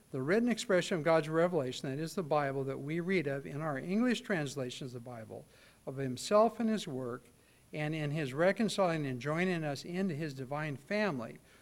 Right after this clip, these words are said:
through rebirth and our participatory union and transformation in his image, and what I've called New Covenant oneness,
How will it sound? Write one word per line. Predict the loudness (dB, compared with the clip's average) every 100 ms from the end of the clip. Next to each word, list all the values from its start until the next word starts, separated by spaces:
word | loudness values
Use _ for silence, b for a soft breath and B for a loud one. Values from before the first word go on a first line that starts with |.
| B
through | -6 -4 -2
rebirth | 0 2 2 2 0 -4
and | -8 -4
our | -4
participatory | -6 -10 -4 -2 0 -4 0 -2 -2
union | -2 0 2 0 -2
and | -6 -6
transformation | -6 -6 -6 -6 -6 -8 -8 -8
in | -10
his | -12 -18 B B B
image, | -2 0 0 -4 -10
and | -8 -8 -4
what | -2
I've | -2 0
called | 0 0
New | -2
Covenant | -2 -2 -2 -4
oneness, | -6 -8 -10